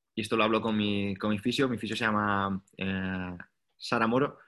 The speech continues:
no creo que nos esté viendo porque no, no utiliza las redes sociales ni nada. Ella es gimnasta olímpica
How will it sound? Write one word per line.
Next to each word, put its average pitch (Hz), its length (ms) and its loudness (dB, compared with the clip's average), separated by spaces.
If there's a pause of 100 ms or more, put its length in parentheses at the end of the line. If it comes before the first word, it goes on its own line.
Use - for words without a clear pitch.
(240)
no 131 120 2
creo 139 140 4
que 131 60 2
nos 131 140 2
esté - 140 0
viendo 131 280 4
porque 104 200 2
no, 107 380 2
no 113 80 0
utiliza 113 300 2
las 101 100 2
redes 113 140 2
sociales 110 380 0
ni 104 80 -2
nada. 107 300 0 (140)
Ella 123 280 4
es 120 100 0
gimnasta 117 360 0
olímpica 120 520 0